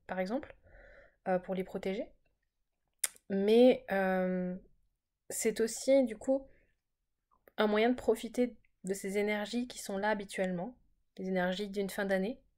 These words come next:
donc d'un fin d'un, d'un cycle, d'une étape, vers une nouvelle étape.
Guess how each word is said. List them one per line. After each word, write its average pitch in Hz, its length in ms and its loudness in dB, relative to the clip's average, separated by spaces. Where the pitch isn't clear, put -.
donc 180 160 -8
d'un 185 100 -4
fin 185 160 -4
d'un, 180 260 -2
d'un 185 200 -6
cycle, 247 340 -6
d'une 180 100 -2
étape, 208 320 -2
vers 190 120 4
une 202 140 -2
nouvelle 190 240 0
étape. 196 360 -4